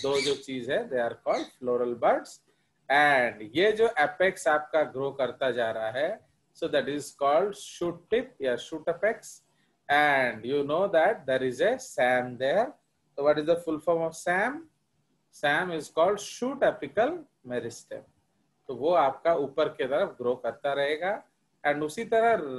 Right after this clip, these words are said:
रूट में रैम होता है, that is called root apical meristem। So that is why in plants the whole plant does not grow।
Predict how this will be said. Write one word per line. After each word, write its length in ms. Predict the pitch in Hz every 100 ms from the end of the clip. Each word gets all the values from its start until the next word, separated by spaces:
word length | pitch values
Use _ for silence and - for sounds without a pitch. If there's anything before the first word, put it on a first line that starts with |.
| 123
रूट 240 | 165 220 190
में 120 | 190 180
रैम 280 | 131 123 117
होता 340 | 110 _ 104
है, 200 | 95 95 _ _ _ _
that 100 | 123
is 120 | 123 -
called 260 | 156 185 180 143
root 180 | 202 240
apical 480 | 185 - 131 123 113 113
meristem। 480 | 101 98 - 95 - _ _ _ _ _
So 200 | - 214
that 200 | 196 180 208
is 60 |
why 80 | 226
in 260 | 190 220 269 - -
plants 600 | 175 160 131 123 170 - -
the 80 | 156 135
whole 340 | 160 208 240 233 _
plant 540 | 175 165 190 233 196 170
does 240 | 160 127 127
not 180 | 120 - _
grow। 240 | 113 104